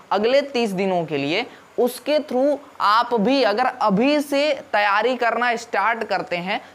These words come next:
तब भी आप अपने लक्ष्य को, अपने target को achieve कर लेंगे, ठीक है। इसके लिए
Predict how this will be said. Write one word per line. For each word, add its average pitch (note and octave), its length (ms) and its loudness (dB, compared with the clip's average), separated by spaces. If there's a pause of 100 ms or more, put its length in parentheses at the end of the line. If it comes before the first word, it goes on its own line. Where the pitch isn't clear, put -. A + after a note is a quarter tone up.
(120)
तब A3 180 2
भी C#4+ 140 0
आप A#3 280 0
अपने G#3+ 260 -4
लक्ष्य G3+ 360 -2
को, A3+ 280 0 (220)
अपने G3 300 0
target G3 500 0
को B3 100 -2
achieve G#3+ 440 -4 (280)
कर A3 160 2
लेंगे, B2+ 400 -4 (260)
ठीक G#3+ 180 0
है। D4+ 140 0 (360)
इसके C#4 300 -2
लिए B3+ 340 2